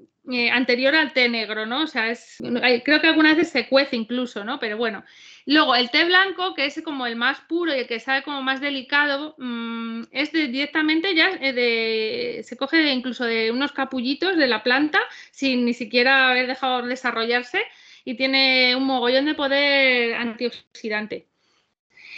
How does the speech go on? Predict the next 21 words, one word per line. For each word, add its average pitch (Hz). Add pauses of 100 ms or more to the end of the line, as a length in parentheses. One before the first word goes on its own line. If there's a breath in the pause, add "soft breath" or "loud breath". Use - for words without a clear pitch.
(140 loud breath)
Y 247
luego, 226
yo 285
no 370
lo 370
sabía, 311
pero 220
bueno, 247
está 254
el, 254
el 220
té 226
matcha, 254
que 214
es 226
una, 240
mm, 226
variante 240
del 214
té 226
verde, 277